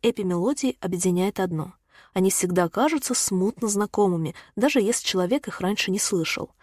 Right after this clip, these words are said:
Такое музыкальное дежавю. Да, я слышал, что дежавю — это признак эпилепсии. Вообще, на самом деле, дежавю испытывали практически все здоровые люди хотя бы раз в жизни.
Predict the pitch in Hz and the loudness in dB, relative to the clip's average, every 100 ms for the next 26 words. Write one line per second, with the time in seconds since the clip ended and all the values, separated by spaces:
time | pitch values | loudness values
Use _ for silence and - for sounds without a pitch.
0 | _ _ 196 311 311 220 196 - 208 233 | _ _ -2 2 4 4 2 2 0 0
1 | 226 233 226 240 160 151 _ _ _ _ | 0 0 0 0 -2 -8 _ _ _ _
2 | _ _ _ _ _ _ _ _ - 247 | _ _ _ _ _ _ _ _ -4 2
3 | 214 170 190 233 - 247 - 170 - - | 2 2 2 0 2 2 2 -2 -4 0
4 | 196 180 190 190 196 330 - 254 220 - | 2 2 2 2 2 0 0 -2 -2 -2
5 | 226 226 214 - - 233 185 - - 165 | -2 -2 -6 -6 -2 0 0 0 -4 -4
6 | - _ _ _ _ _ _ _ 208 202 | -10 _ _ _ _ _ _ _ -2 0
7 | - 381 226 214 214 220 208 170 180 214 | 2 2 2 2 2 4 4 2 0 0
8 | 226 349 - - - 294 302 247 202 202 | 2 2 2 -2 -2 -2 0 0 0 -4
9 | - 247 - - - - 220 254 214 214 | -2 0 0 -2 -2 2 2 2 0 0
10 | 233 240 185 165 - - 226 233 240 - | 2 2 0 -2 -6 -4 2 2 2 -2
11 | - 196 202 - - 190 165 151 147 | -4 0 0 -2 0 0 0 -4 -10